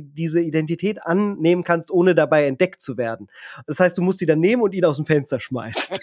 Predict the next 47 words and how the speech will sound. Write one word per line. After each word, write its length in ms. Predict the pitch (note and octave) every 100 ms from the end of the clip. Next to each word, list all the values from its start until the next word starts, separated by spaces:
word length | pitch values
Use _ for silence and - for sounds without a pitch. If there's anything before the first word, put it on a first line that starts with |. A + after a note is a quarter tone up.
| - -
<laughs> 540 | G3+ - A3 - G#3 -
Das 100 | A3+
ist 80 | B3+
das 100 | G3+
erste 380 | F3+ F3+ F3+
Rätsel 340 | D#3+ D#3+ D#3+ C3+
in 100 | A#2
dem 140 | A#2+
Game. 260 | A2 G#2+ G#2+ - - -
Und 120 | F#3+
so 100 | A#3+
geht 160 | C#4+
das 120 | C#4 -
halt 140 | A3+
die 80 | G3+
ganze 280 | G3 A3 -
Zeit 240 | G3+ E3+
weiter. 240 | F#3+ F#3+
Das 120 | D3 D#3
Spiel 220 | - G#3
hat 220 | F#3+ - _ _ -
mehrere 680 | D#3+ B3 D4 B3+ G3 F3+
Enden. 400 | E3+ G3 D#3+ B2+
Also 220 | C#3+ C3
ich 120 | D#3+ G#3+
hab 140 | G#3 _
bestimmt 560 | E3 - G#3 A3+ - - _ _ _ _ _ -
fünfundzwanzig 760 | - F#3+ E3+ - F3+ F#3 D#3
gesehen, 400 | - B2 D3 G3 - -
aber 160 | D#3+ F3
das 80 | F3
sind 120 | F3+
meistens 380 | F3 G3 G3 D#3+
Enden, 340 | E3 F#3 F#3
wenn 160 | E3 D#3+
du's 220 | F3 E3+
halt 200 | D3 C#3+
nicht 140 | C#3+
schaffst, 300 | - C#3 -
wenn 120 | B2
du 60 | C3
irgendwas 320 | D#3 D3+ D3
verkackst, 460 | - C#3 D3+ - -
wenn 120 | C#3
du 120 | C3+
was 200 | C#3 C3+
nicht, 320 | D#3+ G#3 -